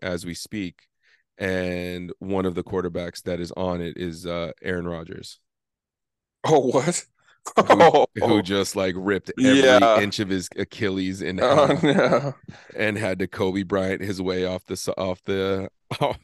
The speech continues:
Speaker 1: the field, bro.
Speaker 2: That's so crazy. I saw him, like, standing there, and then I think he gave, like, a head shake, and then he
Speaker 1: Nope.
Speaker 2: just sat on the ground. I was like, <laughs> "Oh, fuck, this guy's fucked."
Speaker 1: Game, set, and match, bro.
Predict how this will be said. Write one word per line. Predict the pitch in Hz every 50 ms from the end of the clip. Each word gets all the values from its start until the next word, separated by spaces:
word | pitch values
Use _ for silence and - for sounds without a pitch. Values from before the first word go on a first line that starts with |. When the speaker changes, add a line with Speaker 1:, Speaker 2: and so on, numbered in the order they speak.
| - -
Speaker 1:
the | - - -
field, | 175 - - 196 - - - - - 180 170 147 139 143 135 123
bro. | 127 147 147 143 143 143 143 160 - _ _ - - - - _ _ _ _ _ _ _
Speaker 2:
That's | 117 113 113 -
so | - 131 120 117
crazy. | 113 - - 107 107 113 113 110 107
I | 113
saw | 120 - 151 151 156
him, | 151 143
like, | 135 123 117 110
standing | - - - 131 131 139 135 131 120 110
there, | 113 113 113 110 110 110 - - 110
and | 117 117
then | 117 117
I | 113 113
think | 113 127 131 127
he | 123 113
gave, | 107 113 113 107
like, | 107 107 101
a | 104 101 98 95 101 104 - _ -
head | - - 127 - -
shake, | - - - - 95 90 - _ -
and | 104 110
then | 107 107
he | 113 123
Speaker 1:
Nope. | 104
Speaker 2:
just | 107 107 - -
sat | 104 95
on | 107 107
the | 104 95
ground. | 90 98 101 101 104 101 101 113 -
I |
was | 101 113
like, | 113 117 123 139 -
<laughs> | -
"Oh, | 170 143 147 -
fuck, | 131 - - - - 151 143 131 123 120 120
this | 123 127
guy's | 123 104 113 117
fucked." | - - 123 113 107 95 - _ _ _ -
Speaker 1:
Game, | - 107 101 101 101 101 101 104 101
set, | - - - 98 92 95 95 - - -
and | 104 101 95 98 95 98 95
match, | 95 95 92 92 90 87 - - - -
bro. | - 95 92 90 87 90 87 90